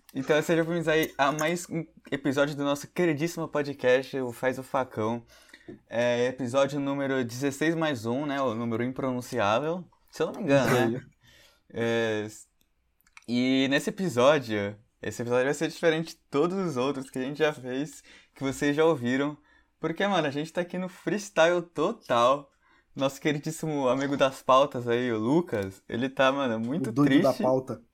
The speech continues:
Speaker 1: O doido da pauta tá muito triste. Porque, mano,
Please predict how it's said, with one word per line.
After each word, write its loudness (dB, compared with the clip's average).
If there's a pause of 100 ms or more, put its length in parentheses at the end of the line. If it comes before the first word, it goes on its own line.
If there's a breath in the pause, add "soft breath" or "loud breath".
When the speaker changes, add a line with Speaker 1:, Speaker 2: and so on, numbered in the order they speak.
(400 soft breath)
Speaker 1:
O 4
doido 4
da 4
pauta 2
tá 0
muito -4
triste. -2 (400 loud breath)
Porque, 0
mano, -2